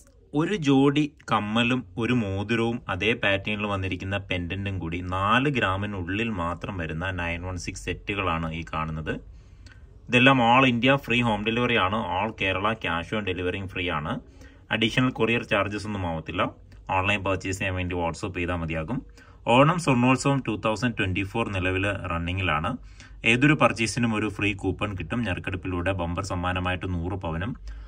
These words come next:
ഒന്നാം സമ്മാനം ഇരുപത്തിയഞ്ച് പവനും, രണ്ടാം സമ്മാനം പത്ത് പവനും, മൂന്നാം സമ്മാനം അഞ്ച് പവനുമാണ്.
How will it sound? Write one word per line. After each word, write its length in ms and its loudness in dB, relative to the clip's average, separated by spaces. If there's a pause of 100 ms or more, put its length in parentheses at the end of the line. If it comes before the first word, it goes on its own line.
(200)
ഒന്നാം 280 6
സമ്മാനം 480 6
ഇരുപത്തിയഞ്ച് 480 2
പവനും, 340 -2
രണ്ടാം 300 2
സമ്മാനം 460 0
പത്ത് 240 -2
പവനും, 340 -2
മൂന്നാം 260 0
സമ്മാനം 420 0
അഞ്ച് 300 0
പവനുമാണ്. 640 -2